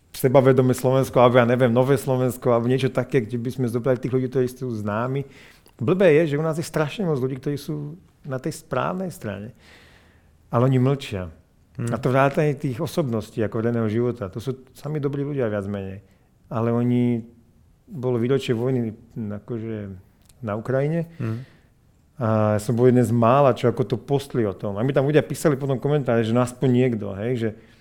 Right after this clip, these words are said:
Speaker 1: ale prečo to nerobia tí ostatní, tí ľudia, ktorých ako poznáme, ako je Saifa, Adela, proste, teraz nechcem ich priamo kritizovať, možno, že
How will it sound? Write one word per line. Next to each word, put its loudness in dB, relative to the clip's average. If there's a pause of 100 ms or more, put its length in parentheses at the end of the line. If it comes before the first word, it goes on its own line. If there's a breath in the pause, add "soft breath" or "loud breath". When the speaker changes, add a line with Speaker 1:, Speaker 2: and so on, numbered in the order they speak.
(680 soft breath)
Speaker 1:
ale -8
prečo -8
to -4
nerobia 0
tí -2
ostatní, -2
tí -6
ľudia, -2
ktorých -6
ako -10
poznáme, -2
ako -4
je -2
Saifa, -4
Adela, -2
proste, -6 (560 loud breath)
teraz -2
nechcem -2
ich -2
priamo 0
kritizovať, -2
možno, -6
že -8